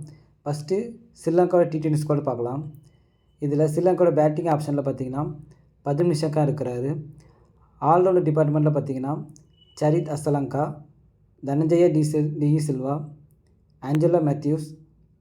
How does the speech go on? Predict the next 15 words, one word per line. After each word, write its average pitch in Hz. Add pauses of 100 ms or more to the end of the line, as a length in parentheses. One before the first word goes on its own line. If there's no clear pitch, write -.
(200)
தஷுன் 143
ஷனக்கா, 143 (840)
கமிண்டு 165
மெண்டிஸ், 151 (840)
மனிண்டு 160
அசராங்கா 143
இருக்கிறாங்க. 127 (720)
விக்கெட் 180
கீப்பர் 165
ஆப்ஷனில் 147
பார்த்தீங்கன்னா, 131 (480)
குஷால் 175
மெண்டிஸ், 147 (680)
குஷால் 160
ஃபெரேரா, 143